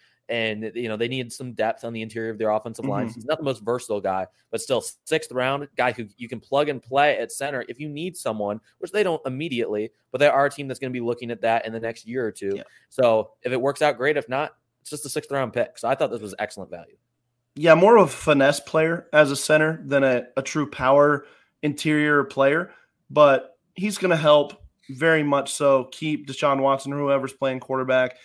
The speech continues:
Speaker 2: back there in the future clean. I think he could have a long career, like you're saying.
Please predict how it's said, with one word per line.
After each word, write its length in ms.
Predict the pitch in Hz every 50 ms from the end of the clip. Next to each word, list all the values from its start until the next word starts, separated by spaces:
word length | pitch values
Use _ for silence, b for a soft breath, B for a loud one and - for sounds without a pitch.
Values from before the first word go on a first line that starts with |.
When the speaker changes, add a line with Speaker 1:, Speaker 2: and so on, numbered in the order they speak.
| b b b b _ -
Speaker 2:
back 240 | 131 135 135 135
there 140 | - 131 131
in 80 | 127 127
the 60 | 123
future 320 | 120 - 131 123 - 135
clean. 400 | 127 - - 147 143 139 139 131
I 140 | 135 139 143
think 160 | 143 - 170
he 100 | 170 175
could 160 | 156 - 180 170
have 200 | 170 160 160 147
a 40 |
long 240 | 156 156 160 160 160
career, 300 | - 127 151 165 165 151
like 200 | 139 139 139 135
you're 80 | 139 135
saying. 440 | - - 156 160 160 156 156 151 B